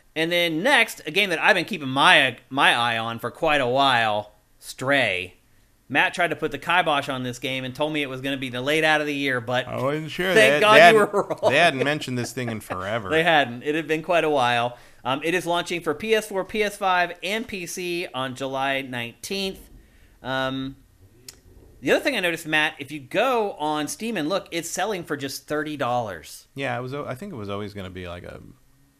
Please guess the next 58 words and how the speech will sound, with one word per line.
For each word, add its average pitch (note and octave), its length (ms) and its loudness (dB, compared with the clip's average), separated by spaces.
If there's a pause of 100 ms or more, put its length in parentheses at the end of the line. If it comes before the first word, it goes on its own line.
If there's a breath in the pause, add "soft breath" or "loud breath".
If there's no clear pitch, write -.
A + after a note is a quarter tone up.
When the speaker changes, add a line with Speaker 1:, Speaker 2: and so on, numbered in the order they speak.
(240)
Speaker 2:
a, G2 140 -10 (460)
a F#2+ 100 -12
lower F#2+ 300 -8
pr-, - 160 -16
you G#2 60 -12
know, F#2+ 40 -10
it's F#2 100 -12
a C3 120 -14 (720 soft breath)
smaller D#3+ 480 -8
game, F2+ 280 -12
I - 60 -18
think. D#3+ 100 -4
Speaker 1:
Yeah, E3 260 6
I F3 40 6
was E3 100 2
a E3+ 40 -4
little D#3 180 -2
disappointed B2+ 460 -6
to G#2 60 -14
see B2 160 -10
that. B2 180 0
I - 20 0
was A#2+ 80 -2
kinda B2+ 220 -4
hoping B2 240 -4
it B2 60 -4
was A2+ 100 -10
gonna A#2+ 100 -6
be A#2 120 -6
a A2+ 60 -4
little A#2+ 180 -6
more A#2+ 140 -6
robust, G#2 800 -6 (100)
but G#2+ 440 -4
yeah, A#2+ 200 -2
it A2+ 60 -6
looks A#2+ 140 -8
like C3 120 -4
it's B2+ 120 -8
gonna C3+ 160 -8
Speaker 2:
I - 20 -6
mean, F#3 80 -4
Speaker 1:
be F#3 60 -2
Speaker 2:
I'm E3+ 80 -4
sure. D#3+ 200 -2
Well, B2 140 -2
these, C3 160 -4
Speaker 1:
quote F#3+ 240 4
Speaker 2:
these D3+ 80 -2
Speaker 1:
unquote E3+ 460 0
indie D#3+ 320 0
length. C3+ 420 -2 (160)
Speaker 2:
Yeah, G#2+ 320 -4 (160)
I - 20 -14
mean, C3+ 160 -10
whatever A#2+ 300 -4
that F#2 180 -6
means. F2+ 360 -12